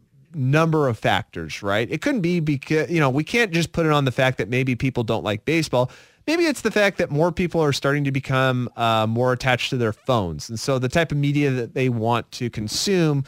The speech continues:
is more through highlights they can find on social media apps like Twitter or, uh, TikTok.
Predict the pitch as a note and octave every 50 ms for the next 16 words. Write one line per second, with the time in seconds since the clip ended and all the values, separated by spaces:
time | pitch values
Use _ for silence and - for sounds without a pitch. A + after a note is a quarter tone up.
0 | - - - _ _ - D3+ C3 C3 C#3 C#3+ D3 C#3+ C3 - C#3+ C#3 B2 A2 -
1 | - D3+ D3+ C#3+ C#3 C3+ C3+ C3 - - C3+ B2 - B2 A#2 - B2 B2 B2 B2+
2 | B2+ B2 B2+ A#2 A#2 A#2 A#2 - B2 A2+ - - A#2 A#2 A#2+ A#2+ A#2+ A2+ A2 A2+
3 | A2+ A2 - - G#2+ - - - - - - C#3+ C3+ B2+ B2 B2 A#2+ A#2+ A#2+ -
4 | - - - _ _ _ - - B2+ A#2 A2+ A2+ A2+ A2+ F2 A2 A2+ G#2+ G#2 G2+
5 | - - F3+ D#3 - - F#2 D#2 - - - -